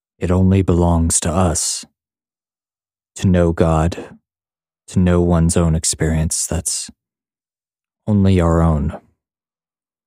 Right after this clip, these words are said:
And with that, I think we will wrap things up. Thanks again to Patrick for sharing his experience. As I just said, that is his experience alone, but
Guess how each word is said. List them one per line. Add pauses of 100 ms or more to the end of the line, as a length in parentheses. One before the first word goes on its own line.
(1200)
And
with
that,
I
think
we
will
wrap
things
up. (1300)
Thanks
again
to
Patrick
for (160)
sharing
his
experience. (840)
As
I
just
said,
that
is (360)
his
experience
alone,
but